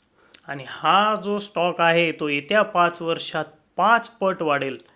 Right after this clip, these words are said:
याच्या शेअरची किंमत, म्हणजे जी चौदाशेच्या आसपास आहे, ती पाच वर्षात दोन हजार एकोणतीसपर्यंत सात हजार जाईल, असं मी नाही म्हणत आहे, असं महाराष्ट्राचे माननीय मुख्यमंत्री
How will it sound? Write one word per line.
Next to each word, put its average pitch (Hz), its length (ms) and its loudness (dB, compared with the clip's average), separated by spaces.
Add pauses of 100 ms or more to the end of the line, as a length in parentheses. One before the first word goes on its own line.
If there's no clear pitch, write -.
(480)
याच्या 151 260 -4
शेअरची 165 420 -2
किंमत, 151 360 -4 (100)
म्हणजे 135 280 -6
जी 156 140 -12
चौदाशेच्या 160 680 0
आसपास 175 460 -2
आहे, 180 180 -4
ती 180 280 -10
पाच 175 460 -2
वर्षात 175 420 -2
दोन 160 420 -4
हजार 151 240 -2
एकोणतीसपर्यंत 160 920 -8
सात 160 440 -2
हजार 151 340 0
जाईल, 143 300 -4 (420)
असं 190 480 -4
मी 175 400 2
नाही 339 180 4
म्हणत 208 420 2
आहे, 143 260 -4 (260)
असं 147 340 -6
महाराष्ट्राचे 147 960 -2
माननीय 151 460 -6
मुख्यमंत्री 143 760 -10